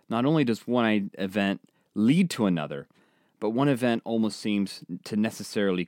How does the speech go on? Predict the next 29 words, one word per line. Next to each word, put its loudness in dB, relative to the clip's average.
cause -2
the -8
other. -12
You -8
have 0
Napoleon 2
and -2
his -4
French -4
army 0
in -6
eighteen -8
twelve, -2
leading 0
to -8
the -6
dissatisfaction -4
of -14
people -2
who -2
are 2
willing 2
to -14
then -2
rise 4
up 2
in -4
eighteen -4
twenty-five, -4